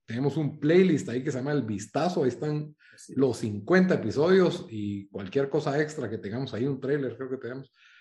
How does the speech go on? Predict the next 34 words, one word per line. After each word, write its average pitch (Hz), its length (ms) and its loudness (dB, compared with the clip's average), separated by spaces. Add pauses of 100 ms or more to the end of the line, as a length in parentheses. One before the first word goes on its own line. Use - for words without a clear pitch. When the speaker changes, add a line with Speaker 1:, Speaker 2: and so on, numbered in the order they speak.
(200)
Speaker 1:
En 202 160 4
fin, 233 400 2 (960)
eso 147 300 4
es 151 180 4
por 123 200 -6
redes 139 160 2
sociales 240 540 6
y 214 240 2
que 113 120 -4
este 113 180 -2
episodio 220 640 4 (420)
lo 117 220 -4
pueden 143 300 4
escuchar 202 520 4
también 165 420 2
en 113 260 -6
todas 170 200 6
las 143 120 2
principales 123 540 -2
plataformas 135 580 0
de 123 120 2
audio. 202 460 8
Estamos 135 600 0
en 107 240 -4 (160)
iTunes 123 420 -4
Podcast, 202 680 4
en 107 160 -6
Spotify, 196 960 4
en 127 240 0
Deezer, 196 600 4
en 117 260 -4
Stitcher, 190 720 2
Google 131 380 0
Play, 190 540 4